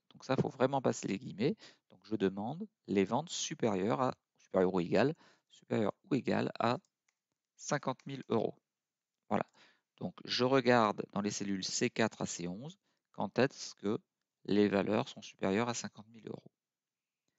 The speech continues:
Je valide, on me met deux. Effectivement,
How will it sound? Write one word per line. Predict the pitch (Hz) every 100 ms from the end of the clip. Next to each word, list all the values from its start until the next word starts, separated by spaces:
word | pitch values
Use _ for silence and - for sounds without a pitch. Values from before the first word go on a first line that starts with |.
| _ _ _ _ _
Je | - -
valide, | 185 90 107 180 247 220 _ _ _ _ _ _ -
on | 92
me | 87
met | 110 143 175 _ _ _ _ _ _ _ _ -
deux. | 110 - _ _ _ _ _ _ _ _ _ _ _ _ _ _ _ _ _ _ _ _ _ _ _
Effectivement, | - - - - - 110